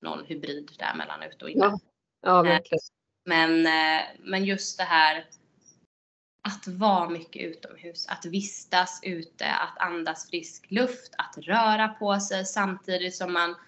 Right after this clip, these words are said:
Speaker 1: möter både det här emotionella, finkänsliga ihop med djur eller ihop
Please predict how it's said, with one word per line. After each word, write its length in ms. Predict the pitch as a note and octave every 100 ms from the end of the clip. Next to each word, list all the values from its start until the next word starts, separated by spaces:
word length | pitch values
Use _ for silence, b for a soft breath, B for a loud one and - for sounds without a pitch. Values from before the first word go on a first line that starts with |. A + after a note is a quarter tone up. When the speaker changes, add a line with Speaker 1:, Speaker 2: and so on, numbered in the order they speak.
| b b -
Speaker 1:
möter 800 | G3 F3+ F3 F3 - F3 F3 F3
både 320 | F3+ E3+ E3+
det 60 | F3+
här 300 | F3+ E3 E3+
emotionella, 640 | F3 - E3+ E3+ E3 E3
finkänsliga 840 | E3 F#3 E3+ E3 E3+ E3 E3 E3 D#3+
ihop 300 | E3 F3+ - _
med 280 | F3+ E3 E3+
djur 440 | E3+ E3+ E3+ E3+
eller 280 | E3 E3 E3
ihop 280 | E3 E3